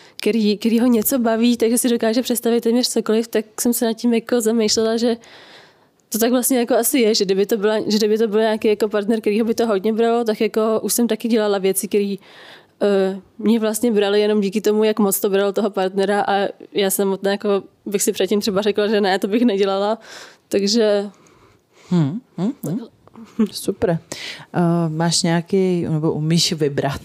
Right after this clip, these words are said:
Speaker 2: nejzajímavější místo nebo nejdivočejší zážitek?
Speaker 1: No, <laughs> jako místo,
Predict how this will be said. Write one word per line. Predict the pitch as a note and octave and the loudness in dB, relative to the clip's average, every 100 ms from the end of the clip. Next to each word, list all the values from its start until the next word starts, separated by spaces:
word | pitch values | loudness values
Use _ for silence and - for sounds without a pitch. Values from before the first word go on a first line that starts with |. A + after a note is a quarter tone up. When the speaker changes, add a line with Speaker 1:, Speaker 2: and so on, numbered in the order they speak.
| - - - | -16 -20 -4
Speaker 2:
nejzajímavější | D#3+ E3+ F3 E3+ E3+ E3 D#3 D#3+ G3+ | 0 2 2 2 2 2 2 2 0
místo | F3+ E3 - E3 | 0 0 0 0
nebo | E3 | 0
nejdivočejší | E3 D#3 D#3 D3+ C3+ D3+ D#3 | 0 0 0 -2 -2 -4 -2
zážitek? | D#3 C#3+ D3 C3+ A#2+ - - _ _ _ - - - - _ _ _ _ _ _ _ _ _ _ _ _ _ _ _ _ _ _ _ _ - - - - - - - - | 0 0 0 -2 -6 -8 -20 _ _ _ -20 -20 -20 -20 _ _ _ _ _ _ _ _ _ _ _ _ _ _ _ _ _ _ _ _ -20 -20 -20 -20 -20 -20 -12 -2
Speaker 1:
No, | G3 F#3+ F#3+ G3 G#3+ B3+ C#4 - - A#3+ - _ | 0 0 -2 -4 -6 -2 -2 -2 -2 -2 -2 _
<laughs> | _ - - - _ | _ -20 -20 -20 _
jako | G#3+ G#3 C#4+ | -2 0 2
místo, | C4+ A3+ - B3+ | 4 2 0 -2